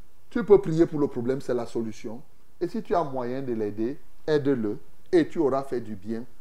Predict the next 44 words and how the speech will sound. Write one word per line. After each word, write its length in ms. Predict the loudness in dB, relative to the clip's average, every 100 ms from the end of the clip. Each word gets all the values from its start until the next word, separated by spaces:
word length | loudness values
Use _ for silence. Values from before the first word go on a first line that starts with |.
| -8
à 100 | -8 -8
une 220 | -8 -8
personne. 400 | -8 -10 -10 -10 -10 -10 -10 -10 0
Voilà 320 | 4 8 10 10
la 140 | 8
vérité 480 | 6 4 4 2 2
que 120 | 2
je 120 | 2
veux 160 | 0 0
te 120 | -2
faire 240 | 0 0
part 320 | 0 -2 -2 -2
ce 120 | -6
matin. 480 | -6 -6 -4 -4 -4 -8 -10 -10 -10
Voilà 300 | 0 4 6
l'engagement 760 | 6 4 2 4 4 2 2 0
que 140 | 0 -2
chacun 540 | -2 0 0 0 -2
de 160 | 0 0
nous, 160 | -2 -8 -8 -8 2 12
et 140 | 12
notamment 720 | 12 8 8 8 4 2 -2 0
ceux 160 | -2
qui 140 | -2 -4
sont 220 | -6 -4
des, 320 | -4 -4 -4 -6 -8
du 100 | -6
ministère 480 | -6 -6 -6 -2 -2
de 60 | 0
la 160 | -2
vérité, 520 | -2 -2 -4 -6 -6 -6 -8 -10 -6
parce 200 | -6 0
que 140 | 2
Dieu 460 | 2 -2 -4 -4 -2
ne 120 | -2
m'a 220 | 0 0
pas 200 | 2 0
demandé 640 | 0 -2 -2 -2 -4 -2
de 100 | -2
m'occuper 600 | -2 -4 -8 -8 -8 -8 -8 -10 -8
des 280 | -6 -6 -6
immigrants 440 | -6 -6 -6 -6
pour 200 | -6 -8
rien. 200 | -8 -8